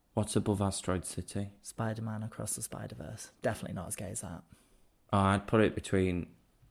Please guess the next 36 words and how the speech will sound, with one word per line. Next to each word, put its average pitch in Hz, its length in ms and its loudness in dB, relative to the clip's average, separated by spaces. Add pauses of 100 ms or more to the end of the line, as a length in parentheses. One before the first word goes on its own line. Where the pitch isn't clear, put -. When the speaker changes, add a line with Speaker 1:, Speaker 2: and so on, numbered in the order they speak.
(280)
Speaker 1:
Asteroid 92 440 2
City - 680 -2
and 82 300 -4
Spider-Man. 87 560 -2 (640)
Speaker 2:
Hmm. 113 520 -6 (720)
I 127 120 2
could 143 120 10
Speaker 1:
And 113 100 12
Speaker 2:
see 123 100 12
Speaker 1:
there's 170 80 12
Speaker 2:
an 170 60 12
Speaker 1:
the 165 40 12
Speaker 2:
argument, 165 360 12
Speaker 1:
reason 175 200 10
why. 101 520 10
Speaker 2:
I 135 60 4
could 147 140 4
see 156 160 6
an 151 100 8
argument 143 580 4
for 135 240 0
a 131 40 2
more 131 240 4
than 127 160 0
Elemental, 120 880 0 (920)
but 92 160 -4
I - 20 -6
think 107 320 -8
Asteroid 101 400 -8
City - 300 -12
was 113 180 -10
slightly - 320 -12
more. 117 300 -12 (560)
Speaker 1:
We 110 120 8
love 117 260 6
women. 101 500 4